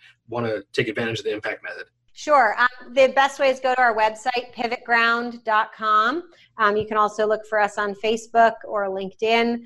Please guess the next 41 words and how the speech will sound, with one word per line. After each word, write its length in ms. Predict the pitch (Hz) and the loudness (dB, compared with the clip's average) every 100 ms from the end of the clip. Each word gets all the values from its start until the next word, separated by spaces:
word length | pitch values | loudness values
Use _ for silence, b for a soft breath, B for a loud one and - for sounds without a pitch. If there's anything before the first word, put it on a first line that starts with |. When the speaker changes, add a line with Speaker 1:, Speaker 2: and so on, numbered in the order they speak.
| B - | B -8
Speaker 2:
But 220 | 202 - | -8 0
from 200 | 247 233 | 0 2
our 140 | 226 | 2
website, 720 | 233 240 233 - 254 240 233 | 4 2 -2 -10 -2 0 0
you 160 | 226 214 | -4 -6
can, 420 | 220 214 208 208 208 | -4 -2 -2 -4 -2
um, 420 | 196 190 185 185 | -2 0 -4 -8
if 140 | 214 190 208 | -12 -12 -6
you're 380 | 202 196 190 | -2 -2 -2
an 160 | 185 196 | -2 -4
executive 380 | 190 190 196 190 | -6 -6 -8 -4
director, 460 | 240 254 - 233 226 | -4 -2 -2 -2 -2
sign 220 | 226 220 | -2 -2
up 140 | 214 - | -4 -6
for 220 | 208 196 196 | -6 -4 -4
a 60 | - - | -8 -8
free 640 | 208 208 208 208 202 202 - | -2 2 2 2 0 -2 -2
consultation 680 | 208 208 208 233 226 233 226 | -4 -4 -8 -6 -6 -4 -4
with 160 | 220 | -4
me. 180 | 226 220 | -4 -2
We 180 | 202 196 | -4 -6
can 120 | 196 | -14
see 420 | - 190 185 190 - - | -8 -4 -2 -4 -8 -6
if 160 | 240 233 | -6 -4
the 100 | 226 | -4
impact 320 | 208 220 202 | 0 -2 0
method 320 | 202 185 196 | -6 -4 -4
is 180 | 190 185 | -6 -8
the 80 | 185 | -6
right 220 | 190 - - | -6 -6 -4
fit 160 | 254 254 | -4 -6
for 100 | - | -6
you. 360 | 240 233 226 220 b b b - | 0 2 2 -2 b b b -10
Um, 240 | 196 190 185 | -6 -6 -2
lots 260 | 202 240 247 | 2 2 0
of 80 | 240 | -10
times 240 | 233 233 | -8 -10
people 220 | 208 226 | -8 -6
wanna 200 | 214 214 | -4 -4
know, 260 | 208 202 208 | -4 -4 -2
like, 160 | 202 | -6